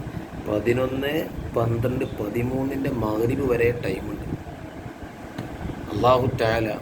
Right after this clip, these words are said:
ഈ പുണ്യകർമ്മം ആപതുള്ള ആളുകൾക്കൊക്കെ ഇത് കൃത്യമായി അതിൻ്റെ ഷർത്തുകളും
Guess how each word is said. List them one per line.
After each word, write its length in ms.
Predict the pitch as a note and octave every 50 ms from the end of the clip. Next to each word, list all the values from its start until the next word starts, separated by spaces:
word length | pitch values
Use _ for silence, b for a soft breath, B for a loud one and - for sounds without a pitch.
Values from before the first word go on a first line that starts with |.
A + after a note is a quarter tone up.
| - - - - - - - - A#2 C3
ഈ 20 | C#3 - -
പുണ്യകർമ്മം 840 | - B2 B2+ C3 C3+ D#3 F3+ F#3+ F3+ - D3 B2 A#2 A#2+ B2 B2 A2 A2 A2 - - G#2 A#2 C3+
ആപതുള്ള 420 | D#3+ E3+ F#3 F#3+ F3 F3 E3 D#3+ D3 C#3+ C3+ B2+ A#2+ A#2+
ആളുകൾക്കൊക്കെ 680 | B2 C3 C3+ B2 C3 C3 A#2+ A#2+ - - G2+ - - A2 G#2 G#2+ - - - - - - - - - - - - G#2+
ഇത് 180 | A2 A#2 C3+ B2+ A#2 - - - - - - - - -
കൃത്യമായി 680 | E3+ E3+ E3 - - B3 A3 F#3+ F3 E3 E3 D#3 D3+ D3+ - C#3+ C3+
അതിൻ്റെ 260 | C3 C#3+ C#3+ C#3+ C3 -
ഷർത്തുകളും 640 | - C3 A#2+ A#2+ - - - E3+ D3+ D3+ D3 C#3 C3